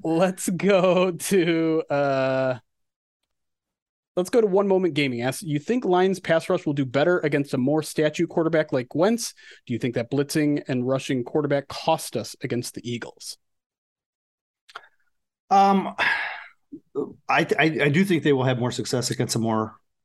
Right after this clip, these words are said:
Speaker 2: static quarterback, <laughs> right?
Speaker 1: Yeah.
Speaker 2: I think that's,
Speaker 1: If,
Speaker 2: that's
Speaker 1: if
Speaker 2: certainly
Speaker 1: you,
Speaker 2: something.
Speaker 1: if you haven't already, go and listen to Austin Bryant, his press conference from yesterday, because he was straight up asked, like, "Do you prefer, like, a, a, a less mobile quarterback?" And he's like,
Speaker 2: I
Speaker 1: "Heck yeah,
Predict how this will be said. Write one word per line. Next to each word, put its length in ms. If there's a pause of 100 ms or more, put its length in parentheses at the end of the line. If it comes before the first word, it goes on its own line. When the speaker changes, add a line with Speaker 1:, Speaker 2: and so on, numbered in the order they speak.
(120)
Speaker 2:
static 480 (120)
quarterback, 560
<laughs> 40
right? 200
Speaker 1:
Yeah. 120
Speaker 2:
I 100
think 420 (220)
that's, 400
Speaker 1:
If, 100
Speaker 2:
that's 200
Speaker 1:
if 40
Speaker 2:
certainly 260
Speaker 1:
you, 40
Speaker 2:
something. 500 (180)
Speaker 1:
if 140
you 120
haven't 160
already, 520 (140)
go 320
and 100
listen 220
to 60
Austin 320
Bryant, 420 (300)
his 180
press 300
conference 340
from 120
yesterday, 440 (240)
because 220
he 80
was 100
straight 220
up 80
asked, 200
like, 180
"Do 80
you 120
prefer, 540 (180)
like, 220
a, 140 (100)
a, 80 (400)
a 40
less 240
mobile 280
quarterback?" 420
And 100
he's 160
like, 220
Speaker 2:
I 80 (300)
Speaker 1:
"Heck 360
yeah, 120